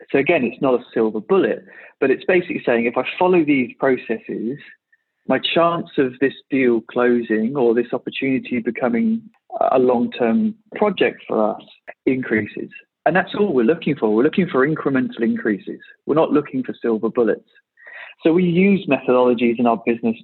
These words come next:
to identify business problems. You know, we've, we, you know, things that probably is, is probably a billion of them. Uh,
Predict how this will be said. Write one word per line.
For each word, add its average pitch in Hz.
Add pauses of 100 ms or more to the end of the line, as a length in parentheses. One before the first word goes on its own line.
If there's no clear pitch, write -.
to 123
identify 117
business 123
problems. 185 (680)
You -
know, 127
we've, 123 (340)
we, - (120)
you 120
know, 120 (300)
things 135
that 117
probably 120
is, 117 (120)
is 127
probably 123
a 113
billion 135
of 127
them. 147 (400)
Uh, 110